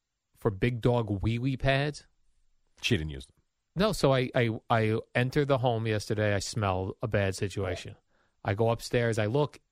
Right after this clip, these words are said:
Speaker 1: There it is on the wee-wee pad.
Speaker 2: All right.
Speaker 1: And then also, uh,
Speaker 2: Okay.
Speaker 1: on the another part of the room.
Speaker 2: So she tried.
Speaker 1: She tried.
Speaker 2: All right, so that's okay then.
Speaker 1: So I think we're making improvements.
Speaker 2: You're making progress.
Speaker 1: Yeah, I feel like I'm making progress.
Speaker 2: <laughs> All you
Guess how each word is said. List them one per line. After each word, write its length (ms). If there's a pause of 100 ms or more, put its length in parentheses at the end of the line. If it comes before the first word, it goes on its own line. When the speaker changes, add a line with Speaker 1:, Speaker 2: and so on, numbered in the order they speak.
(460)
Speaker 1:
There 280
it 60
is 240 (100)
on 320
the 80
wee-wee 360
pad. 160
Speaker 2:
All 160
right. 340 (840)
Speaker 1:
And 220
then 120
also, 540
uh, 280
Speaker 2:
Okay. 420 (120)
Speaker 1:
on 360
the 280
another 340
part 240
of 40
the 60
room. 140
Speaker 2:
So 140
she 200
tried. 420
Speaker 1:
She 140
tried. 480
Speaker 2:
All 140
right, 260
so 100
that's 220
okay 320
then. 300
Speaker 1:
So 180
I 80
think 200
we're 380
making 340
improvements. 500
Speaker 2:
You're 100
making 300
progress. 520
Speaker 1:
Yeah, 80
I 40
feel 140
like 100
I'm 100
making 200
progress. 500
Speaker 2:
<laughs> 0
All 120
you 100